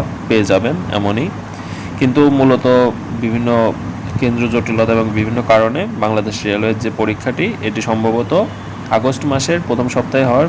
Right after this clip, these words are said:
পসিবিলিটি অনেক বেশি। তো আগামী আগস্ট মাসের প্রথম সপ্তাহে বাংলাদেশ রেলওয়ে চারশো সতেরো পদের যে পরীক্ষাটি, এই পরীক্ষাটি অনুষ্ঠিত হওয়ার সম্ভাবনা আছে, অর্থাৎ আপনারা একটা পসিবিলিটি ডেট পেতে পারেন আগস্ট মাসের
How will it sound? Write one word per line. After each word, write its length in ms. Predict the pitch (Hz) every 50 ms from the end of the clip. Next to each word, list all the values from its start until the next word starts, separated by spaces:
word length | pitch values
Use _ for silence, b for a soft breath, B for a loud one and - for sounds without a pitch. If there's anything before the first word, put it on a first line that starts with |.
| 180
পসিবিলিটি 500 | - 113 113 117 107 113 113 120 117 143 156 - - -
অনেক 160 | 104 104 98 92
বেশি। 260 | 104 104 104 - - 101 - - - - B B B B B B B B B B - - -
তো 100 | 139 139 143 147 139 - - -
আগামী 320 | 131 127 123 131 131 143 127 90 110
আগস্ট 280 | 117 117 135 139 135 -
মাসের 380 | 147 135 131 127 - 151 147 151 151 147
প্রথম 240 | - 120 117 113 127 127
সপ্তাহে 460 | 127 - 120 117 - - 110 113 127 147 156 135
বাংলাদেশ 300 | 110 110 110 110 113 113 113
রেলওয়ে 300 | - 117 110 117 127 127
চারশো 220 | 117 110 104 - 117
সতেরো 340 | - 120 104 117 117 117 113 110
পদের 240 | 110 104 101 104 107 110
যে 100 | 117 110 110 110
পরীক্ষাটি, 440 | 110 110 101 - - - - 110 127 147 - 113
এই 80 | 107 -
পরীক্ষাটি 460 | 117 107 101 - - 113 104 120 143 170 185 - - - B B B B B B B B -
অনুষ্ঠিত 420 | 107 117 117 113 - - 123 - 147 156 175 170 139
হওয়ার 200 | 123 113 120 117 -
সম্ভাবনা 460 | 117 113 110 110 113 110 117 120 143 151 - 101 - 107
আছে, 200 | 104 - - 101 - 76 101
অর্থাৎ 200 | 113 - 127 120
আপনারা 240 | 123 117 120 123 127
একটা 180 | 127 123 - 135 -
পসিবিলিটি 540 | - 113 107 - 120 123 127 131 131 127 143
ডেট 240 | 123 104 117 120 123 - -
পেতে 240 | - 113 107 110 110 -
পারেন 240 | - 101 101 107 135 147 - - B B B B B B B -
আগস্ট 320 | 110 107 107 117 120 -
মাসের 260 | 127 120 117 - 160